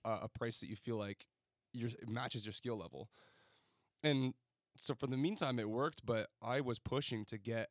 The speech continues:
Speaker 2: at least a little bit of money, 'cause for me, it was about the fact that the intention of it being paid work in general just builds a better rapport for creative industry. Like, I,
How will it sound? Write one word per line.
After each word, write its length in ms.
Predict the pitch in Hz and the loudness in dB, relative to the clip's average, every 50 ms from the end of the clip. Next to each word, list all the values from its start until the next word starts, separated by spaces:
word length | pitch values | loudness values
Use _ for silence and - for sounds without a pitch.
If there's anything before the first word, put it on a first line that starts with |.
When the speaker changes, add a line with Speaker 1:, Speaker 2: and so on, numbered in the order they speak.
| _ - | _ -6
Speaker 2:
at 140 | 113 104 104 | -6 -4 -2
least 220 | 127 135 - - | -2 -2 -2 -2
a 60 | 120 | -2
little 220 | 110 117 127 127 123 | 0 2 0 0 2
bit 140 | 120 123 113 | 2 0 0
of 60 | 110 | 0
money, 320 | 110 110 110 113 131 160 165 | 0 0 0 0 0 0 0
'cause 240 | - - 120 104 - | 0 -2 -2 -2 -2
for 200 | - - 113 110 | -2 -2 -2 0
me, 420 | 110 120 139 151 170 196 214 - - - - - - _ | 2 2 4 4 4 4 2 -2 -8 -16 -20 -20 -20 _
it 120 | - 127 127 | -4 -2 -2
was 140 | 120 110 120 | 0 0 0
about 420 | 107 98 117 117 117 120 123 - _ _ _ _ _ _ _ _ _ | 0 2 4 4 4 4 2 0 _ _ _ _ _ _ _ _ _
the 100 | 131 117 | -2 -2
fact 380 | - _ 127 131 127 - - | -2 _ -4 -4 -4 -4 -2
that 220 | - 117 120 110 - _ _ _ _ _ _ _ _ _ _ _ _ _ _ _ _ _ _ _ _ _ _ _ _ | -2 -2 -2 -2 -6 _ _ _ _ _ _ _ _ _ _ _ _ _ _ _ _ _ _ _ _ _ _ _ _
the 160 | 123 110 123 117 | -6 -4 -4 -4
intention 640 | 113 - - - - 139 127 - 156 160 180 - - | -4 -6 -6 -4 -4 -2 0 0 0 0 -2 -2 -2
of 180 | - 127 127 107 | -2 -2 0 0
it 140 | 120 110 - | -2 -4 -2
being 220 | - 113 117 117 110 | -4 -4 -2 -2 -2
paid 340 | - - 107 95 104 113 - | -4 -6 -4 -6 -6 -6 -4
work 260 | - 110 110 120 - - - - - _ - | -4 -2 -2 -2 -4 -6 -12 -18 -16 _ -4
in 160 | 117 113 104 | -4 -4 -2
general 460 | 101 104 98 110 117 131 160 180 175 - _ _ _ _ _ _ _ _ _ _ _ _ _ _ _ _ _ - | -4 -4 -4 -2 -2 -2 -2 -4 -6 -10 _ _ _ _ _ _ _ _ _ _ _ _ _ _ _ _ _ -6
just 420 | - 117 127 110 - - - 113 | -2 0 0 0 0 -4 -6 -2
builds 360 | 127 127 117 113 120 110 - | 2 2 2 2 2 -2 -4
a 60 | - 113 | -6 -6
better 420 | 127 110 110 107 110 110 104 92 - _ _ | -4 -4 -4 -2 -2 -4 -6 -8 -12 _ _
rapport 360 | 113 117 - - 117 110 110 | -10 -8 -8 -4 -4 -4 -4
for 140 | 110 - 104 | -4 -6 -12
creative 500 | - - - 110 101 101 101 98 101 98 - - - _ _ _ _ _ _ _ | -12 -6 -4 -4 -4 -4 -6 -8 -10 -12 -16 -20 -20 _ _ _ _ _ _ _
industry. 400 | 107 110 104 104 - - 104 98 | -10 -10 -8 -8 -8 -8 -8 -8
Like, 160 | 98 110 120 - | -8 -8 -6 -2
I, 200 | 117 120 123 123 | 0 0 0 0